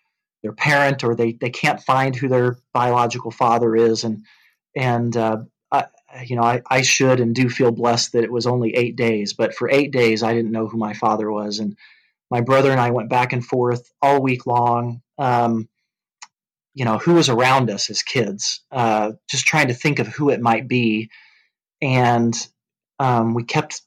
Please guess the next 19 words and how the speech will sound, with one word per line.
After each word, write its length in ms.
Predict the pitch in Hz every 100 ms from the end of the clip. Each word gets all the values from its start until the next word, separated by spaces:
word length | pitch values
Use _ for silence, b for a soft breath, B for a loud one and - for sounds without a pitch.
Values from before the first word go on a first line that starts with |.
| _
you 80 | 151
know, 160 | 120 113
just 220 | 120 -
kind 200 | 135 131
of 140 | 113 - _ _ _ -
thinking 320 | 160 160 135
of 100 | 123
different, 520 | 123 127 127 110 - - -
uh, 340 | 120 113 110 110 _ _ _
scenarios 840 | - - 127 123 131 127 123 123 117
and 260 | 113 104 - _ _ _ -
possibilities, 840 | 135 - 127 131 131 127 117 110
and 240 | 107 104 - _ _ _ _ _ _ _ - B B B B B B _ _ _ -
to 120 | 175
the 80 | 147
point 340 | - 202 165
where 180 | 135 127
it 220 | 135 135
was, 260 | 127 107